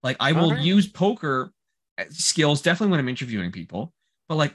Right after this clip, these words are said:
Speaker 1: when I'm also training and I'm, or I'm putting on an event,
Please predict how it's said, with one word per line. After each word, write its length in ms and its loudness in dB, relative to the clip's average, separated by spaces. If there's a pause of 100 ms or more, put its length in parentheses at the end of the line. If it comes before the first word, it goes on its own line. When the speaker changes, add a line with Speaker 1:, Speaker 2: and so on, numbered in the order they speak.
Speaker 1:
when 160 2
I'm 120 4
also 240 2
training 580 -2
and 140 -2
I'm, 220 -2
or 120 0
I'm 100 0
putting 240 -2
on 100 0
an 80 -4
event, 400 0